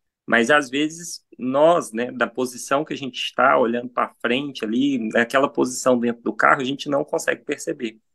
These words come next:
Então, pra quem quer conhecer um pouco mais a realidade, é de suma importância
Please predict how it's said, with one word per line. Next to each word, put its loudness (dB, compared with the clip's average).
Então, 2
pra 0
quem 0
quer 2
conhecer -2
um 2
pouco -2
mais 4
a 2
realidade, 0
é -10
de -18
suma -6
importância -4